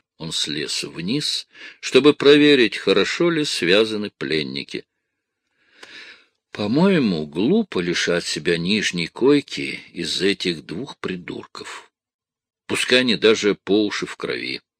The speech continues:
Он зевнул. «Да, эти коечки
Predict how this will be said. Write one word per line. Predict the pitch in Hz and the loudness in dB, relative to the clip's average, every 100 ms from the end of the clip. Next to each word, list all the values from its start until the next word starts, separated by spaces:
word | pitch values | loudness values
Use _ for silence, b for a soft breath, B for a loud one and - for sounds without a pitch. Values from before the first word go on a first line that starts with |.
| _ _ _ _ _ _ _ _ _ | _ _ _ _ _ _ _ _ _
Он | - 120 | -4 -2
зевнул. | - 73 - - - - _ _ _ _ _ _ _ _ _ _ | -2 -6 -10 -18 -20 -20 _ _ _ _ _ _ _ _ _ _
«Да, | - - 69 67 67 64 | -20 -10 -8 -6 -6 -6
эти | 60 87 139 - 131 | -4 -2 -2 -2 -6
коечки | - 92 110 117 - - - 110 107 104 | 0 4 4 4 0 -4 -2 -2 0 -2